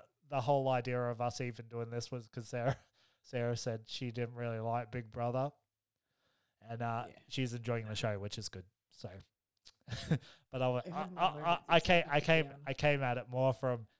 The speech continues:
Speaker 1: "Ha ha, sucked in, Sarah. You have to watch this now." <laughs>
Speaker 2: <laughs>
Speaker 1: Only for you to end up
Speaker 2: It's a
Speaker 1: enjoying
Speaker 2: very
Speaker 1: it
Speaker 2: up and
Speaker 1: anyway.
Speaker 2: down.
Speaker 1: Yeah.
Speaker 2: It's very up and down. Like, you know, last week I'm like, "Oh, this is all right." This
Speaker 1: Yeah.
Speaker 2: week has been a lot better. I've enjoyed this week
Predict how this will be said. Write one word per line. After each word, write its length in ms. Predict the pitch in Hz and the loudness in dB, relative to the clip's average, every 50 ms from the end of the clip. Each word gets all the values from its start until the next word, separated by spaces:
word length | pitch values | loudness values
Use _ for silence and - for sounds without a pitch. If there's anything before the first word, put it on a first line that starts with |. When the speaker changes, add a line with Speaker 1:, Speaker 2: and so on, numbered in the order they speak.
| _ _ - | _ _ -8
Speaker 1:
"Ha 80 | 131 117 | -6 -6
ha, 240 | - 123 113 107 | -6 -6 -8 -8
sucked 340 | 98 - - 117 110 - _ | -8 -8 -10 -10 -12 -14 _
in, 160 | 117 110 107 | -20 -20 -20
Sarah. 300 | 104 - 117 107 107 110 110 | -20 -20 -20 -20 -20 -20 -20
You 60 | 107 104 | -20 -20
have 140 | 110 110 _ | -20 -20 _
to 80 | _ 107 | _ -20
watch 240 | 107 110 _ - | -20 -20 _ -20
this 220 | - 117 107 - - _ | -20 -20 -20 -20 -20 _
now." 160 | 127 135 147 - - - - - _ _ _ _ _ _ _ | -4 -4 -4 -4 -4 -12 -20 -20 _ _ _ _ _ _ _
<laughs> 300 | 180 - - _ - 196 - _ _ 170 - - _ _ | -12 -12 -10 _ -10 -10 -10 _ _ -10 -10 -10 _ _
Speaker 2:
<laughs> 80 | 220 233 240 226 - _ _ _ _ - - _ _ - _ _ _ _ | -10 -10 -10 -10 -14 _ _ _ _ -20 -20 _ _ -20 _ _ _ _
Speaker 1:
Only 300 | 160 147 143 135 131 127 | -2 0 0 2 0 -2
for 140 | 117 - 123 | -2 -2 -2
you 120 | 120 117 113 | -2 -2 -2
to 100 | 113 113 | -4 -4
end 180 | 113 113 110 | -4 -4 -4
up 140 | 110 110 - | -6 -6 -6
Speaker 2:
It's 120 | - 117 101 | -8 -8 -6
a 40 | |
Speaker 1:
enjoying 220 | 117 110 104 101 101 | -4 -4 -2 -4 -4
Speaker 2:
very 100 | 104 110 | -6 -6
Speaker 1:
it 60 | 104 104 | -6 -6
Speaker 2:
up 40 | 101 | -8
and 80 | 101 | -8
Speaker 1:
anyway. 220 | 101 101 98 98 101 | -8 -10 -8 -10 -10
Speaker 2:
down. 140 | - 147 151 151 _ _ _ _ _ _ _ 113 | -10 -12 -16 -20 _ _ _ _ _ _ _ _
Speaker 1:
Yeah. 80 | 104 87 82 82 _ _ _ _ _ _ _ _ _ | -20 -20 _ _ _ _ _ _ _ _ _ _ _
Speaker 2:
It's 120 | 220 208 - | -20 -14 -12
very 240 | 269 269 269 220 | -10 -10 -10 -10
up 140 | 190 185 - | -12 -14 -14
and 100 | 180 165 | -14 -12
down. 200 | 160 151 143 143 | -12 -12 -12 -12
Like, 180 | 143 147 156 160 165 175 - - | -16 -18 -18 -18 -18 -20 -20 -20
you 160 | 117 156 175 | -20 -18 -16
know, 120 | 185 175 175 180 | -16 -14 -12 -12
last 320 | 180 180 180 - - - | -12 -12 -14 -14 -14 -14
week 200 | 175 160 156 156 - | -12 -12 -12 -14 -16
I'm 120 | 143 143 | -18 -18
like, 160 | 143 139 - _ _ | -20 -20 -20 _ _
"Oh, 200 | _ 269 247 190 | _ -20 -20 -18
this 120 | 190 - - | -18 -18 -18
is 120 | 165 139 131 | -20 -20 -20
all 180 | 127 123 120 113 | -20 -20 -20 -20
right." 540 | 117 117 120 120 120 120 117 117 120 120 120 _ _ _ _ _ _ _ | -20 -20 -20 -20 -20 -20 -20 -20 -20 -20 -20 _ _ _ _ _ _ _
This 140 | - 202 - | -14 -10 -6
Speaker 1:
Yeah. 80 | 226 226 | -6 -4
Speaker 2:
week 100 | 202 175 | -4 -4
has 100 | 190 170 | -4 -6
been 120 | 165 170 160 | -6 -8 -10
a 80 | 156 | -10
lot 180 | 151 147 143 _ | -10 -12 -12 _
better. 320 | 165 165 170 170 170 165 156 | -10 -8 -8 -8 -8 -8 -10
I've 80 | 147 139 | -12 -12
enjoyed 340 | 139 139 156 151 147 147 | -14 -12 -12 -12 -12 -12
this 240 | 156 143 135 - - | -12 -16 -18 -16 -16
week 160 | - 139 139 | -16 -16 -16